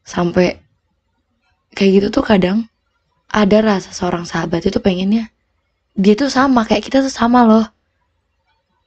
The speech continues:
Nggak sengaja, eh. Salah satunya, ya ini mah kayak untung-untungan sih.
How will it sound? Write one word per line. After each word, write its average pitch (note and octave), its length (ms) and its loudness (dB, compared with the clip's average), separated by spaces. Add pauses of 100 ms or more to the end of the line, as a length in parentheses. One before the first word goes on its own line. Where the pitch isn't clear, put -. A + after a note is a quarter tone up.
(720)
Nggak F#3 240 0
sengaja, F3 560 -6
eh. - 280 -16 (1300)
Salah - 320 -4
satunya, G3 720 2 (800)
ya G#3 160 -2
ini G3 80 4
mah C4+ 80 4
kayak G3+ 240 2
untung-untungan G3 560 2
sih. F#3 160 -2